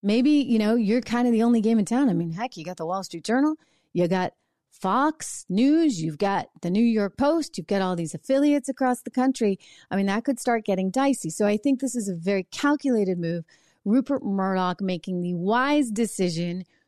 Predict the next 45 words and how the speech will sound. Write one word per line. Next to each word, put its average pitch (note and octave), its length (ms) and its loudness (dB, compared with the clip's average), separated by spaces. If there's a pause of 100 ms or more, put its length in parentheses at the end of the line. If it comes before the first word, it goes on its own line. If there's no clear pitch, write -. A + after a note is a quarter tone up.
(100)
to B3 180 2
step - 460 -4
down. G3+ 420 0
The E3 80 -4
problem E4+ 340 0
is D#4 100 0
he's C#4 140 0
got D#4+ 160 0
no F4 120 2
one F4+ 140 0
to F4 60 0
replace D4+ 420 -2
him, D3 120 -4
right? A#3 300 -4
Don't E4 260 0
tell D4 180 0
me C#4 160 2
it's A#3+ 160 -4
Lachlan, E3 500 -6
because G3 420 -2 (340)
it B3+ 180 0
was D4 160 0
under F4+ 240 0
Lachlan G#3+ 600 -2 (260)
that G3+ 140 -4
they G3+ 100 0
wound G#3 220 0
up G3 80 -2
paying F3+ 220 -2
seven F3+ 260 -2
hundred E3+ 240 0
eighty-seven D#3+ 640 0
million C#4 480 2
dollars F#3+ 720 -2 (1000)
to F3 80 -8
Dominion. E3+ 520 0 (560)
So A#3 100 0
how B3+ 100 4
much B3 180 2
are G#3+ 40 -6
they G#3+ 80 0
gonna G#3 180 0
pay G#3 120 0
to F#3+ 80 -2
Smartmatic? F#3+ 600 -2